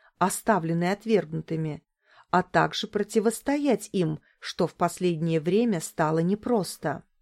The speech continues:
Число отвергнутых только росло, но пока их внимание было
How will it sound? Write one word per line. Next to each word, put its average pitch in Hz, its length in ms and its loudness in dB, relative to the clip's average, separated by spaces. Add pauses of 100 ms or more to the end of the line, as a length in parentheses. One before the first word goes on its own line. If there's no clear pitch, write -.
(240)
Число 247 540 2
отвергнутых 226 920 0
только 220 520 2
росло, 180 680 2 (340)
но 170 180 2
пока 185 380 4
их 185 240 0
внимание 185 680 2
было 175 440 2